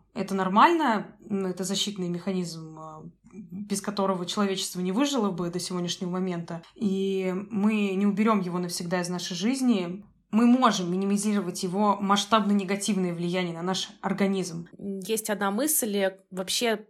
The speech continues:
Speaker 2: почему мы, собственно, делаем этот выпуск, и почему сейчас, м, несмотря на всё, что происходит, мы вдруг говорим о,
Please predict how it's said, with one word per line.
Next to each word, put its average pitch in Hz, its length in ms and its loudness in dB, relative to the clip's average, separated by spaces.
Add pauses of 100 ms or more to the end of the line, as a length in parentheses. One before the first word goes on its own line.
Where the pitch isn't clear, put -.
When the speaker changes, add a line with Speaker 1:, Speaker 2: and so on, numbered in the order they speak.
Speaker 2:
почему 220 300 0
мы, 208 60 -2
собственно, 208 340 -2
делаем 196 260 0
этот 185 180 -10
выпуск, 285 360 -2
и 202 40 -4
почему 214 320 -4
сейчас, 247 640 0
м, 208 220 -2
несмотря 226 420 2
на 208 100 2
всё, 208 140 -2
что 214 160 -4
происходит, 202 560 -2
мы 233 140 -2
вдруг 214 360 -4
говорим 202 460 0
о, 202 480 2